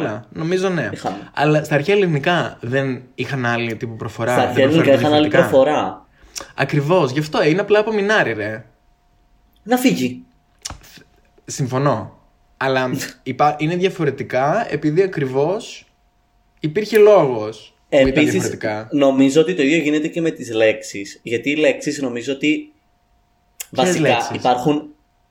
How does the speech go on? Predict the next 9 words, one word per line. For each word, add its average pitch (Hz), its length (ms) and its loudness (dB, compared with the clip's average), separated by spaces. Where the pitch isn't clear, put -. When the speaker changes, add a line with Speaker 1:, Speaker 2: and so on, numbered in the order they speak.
Speaker 2:
υπάρχουν 135 480 -2
οι 151 100 0
ταυτόσημες 113 920 -2
και 135 100 -2
υπάρχουν 127 360 -2
και 165 100 -2
οι 170 40 0
συνώνυμες. 127 1000 -2
Speaker 1:
Ναι. 123 400 -4